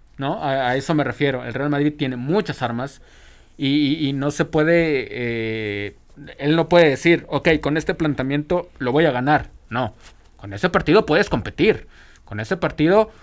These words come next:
puedes tener chances de eliminar al Real Madrid, pero no asegurar de que lo vas a ganar, ¿no? Y el Real Madrid también. Entonces,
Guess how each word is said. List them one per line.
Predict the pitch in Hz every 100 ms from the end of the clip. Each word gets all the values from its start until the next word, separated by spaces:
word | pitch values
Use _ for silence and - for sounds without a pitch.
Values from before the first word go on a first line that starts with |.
| - - - -
puedes | 143 160 190 -
tener | 131 156 160
chances | - 147 160 196 220 - - - - - - -
de | 139 151 170 214 - - - -
eliminar | 147 139 131 135 151 180 - - _ - - - -
al | 139 123
Real | 120 143 151
Madrid, | 131 131 214 165 - - - _ _
pero | - 101
no | 110 147 226
asegurar | - 131 - 107 110 151
de | 147
que | 110
lo | 98
vas | 92 92
a |
ganar, | 85 80 - - _ - - -
¿no? | 139 247
Y | 147 131
el | 120
Real | 123 131
Madrid | 156 170 170
también. | 156 113 139 139 101 - - - - _ - - - _
Entonces, | 107 104 131 139 123